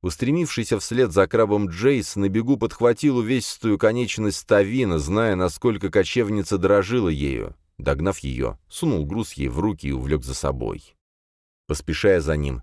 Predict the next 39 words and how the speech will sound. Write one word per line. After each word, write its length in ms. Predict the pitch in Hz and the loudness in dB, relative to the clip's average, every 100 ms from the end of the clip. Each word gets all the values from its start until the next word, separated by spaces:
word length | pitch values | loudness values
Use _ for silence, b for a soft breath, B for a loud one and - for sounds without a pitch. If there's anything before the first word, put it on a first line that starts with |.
| _ | _
Эсми 300 | - 127 113 | -4 -2 -2
посмотрела 640 | 87 87 92 90 104 113 90 | -4 -4 -2 -2 0 0 0
на 120 | 87 | 0
бронзовую 480 | 82 110 92 95 98 | 0 0 0 0 2
конечность, 640 | 101 123 127 - 110 - | 0 0 -4 -4 -4 -4
а 40 | 101 | 0
затем 340 | 107 - 147 | 0 0 -2
перевела 360 | 101 92 101 95 | 0 2 2 2
взгляд 400 | 80 107 123 - | 0 0 0 -2
сначала 440 | 95 82 135 101 | -4 -2 0 0
на 140 | 73 | 0
Джейса, 680 | 65 67 107 113 - 82 71 _ - | -4 -2 -2 -2 -2 -4 -4 _ -6
а 80 | |
потом 300 | 73 80 82 | -2 -2 0
на 100 | 78 | 0
Грейлина. 640 | 76 76 69 57 50 50 - _ _ _ _ _ _ _ - | 0 -2 -2 -6 -8 -12 -16 _ _ _ _ _ _ _ -12
Чинарины 540 | - 90 104 92 90 80 | -4 0 2 2 0 -2
верили 380 | 85 98 69 | 0 0 -2
в 100 | 67 | -4
долг 260 | 67 73 67 | -2 -2 -2
крови, 500 | - 76 62 53 - _ | -2 -2 -2 -6 -10 _
нередко 380 | - 117 147 98 | -4 0 0 -2
передаваемый 600 | 76 76 78 85 95 80 | -2 0 2 2 2 0
из 80 | 73 | -4
поколения 460 | - 78 76 73 69 | -4 -2 0 -2 -4
в 60 | |
поколение. 720 | - 71 69 69 64 50 50 - _ - | -6 -4 -2 -2 -6 -8 -12 -16 _ -4
Но 160 | 80 | -2
она 160 | 78 82 | 0 -2
знала, 360 | 73 101 95 73 | -2 0 0 -2
что 220 | - 85 | 0 0
вовсе 380 | 85 95 - 95 | 0 -2 -2 -2
не 160 | 95 | -2
это 340 | - 110 110 - | 0 0 0 -2
побудило 480 | 92 92 90 101 | -2 -2 2 0
ее 340 | 87 80 85 85 | 0 -2 0 0
к 60 | |
следующему 480 | - 95 80 - 85 | 0 -2 0 0 -2
действию. 720 | 80 78 69 - 55 50 50 | 0 -2 -2 -8 -8 -8 -10